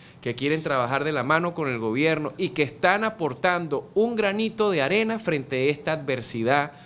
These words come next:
por la que estamos pasando de manera, eh, económica. Pero es una contribución de todos, con sentido de pertenencia. Sí hay una guerra económica, pero tenemos que estar preparados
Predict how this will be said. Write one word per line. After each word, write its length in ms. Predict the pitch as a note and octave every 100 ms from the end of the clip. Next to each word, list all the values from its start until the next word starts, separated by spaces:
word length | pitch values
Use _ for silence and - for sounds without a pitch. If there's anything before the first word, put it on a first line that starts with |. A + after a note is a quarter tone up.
| -
por 120 | B2
la 100 | A#2
que 80 | A2+
estamos 340 | G2+ A#2 C3 C#3+
pasando 380 | G#2 D#3 E3+
de 100 | D3+
manera, 440 | A2+ G2+ A2 A#2 - - - -
eh, 220 | A2 G#2 -
económica. 680 | A#2+ A2 A#2 A#2 G2+ - - - - -
Pero 160 | C3
es 80 | C3+
una 200 | E3+ F#3
contribución 640 | F3 C3 B2 A#2 - C#3
de 140 | C#3+ D3
todos, 460 | F#3+ F#3+ D3+ G2
con 200 | - C3+
sentido 500 | A#2 B2+ A2+ D#3 F3
de 120 | F3 C3+
pertenencia. 880 | B2+ A2+ A#2 C#3+ F3+ E3+ - F#2+ E2+ - - - -
Sí 320 | - D#3 D#3
hay 160 | G3 G#3
una 180 | D#3 C3
guerra 260 | C#3 C3
económica, 600 | C#3 A#2 B2+ D3+ A#2+ - - - - -
pero 180 | - A#2
tenemos 420 | A2+ G#2+ A#2+ C#3+
que 80 | -
estar 280 | D#3 D#3 D3+
preparados 640 | D#3+ D#3+ F3+ D#3+ D3+ F3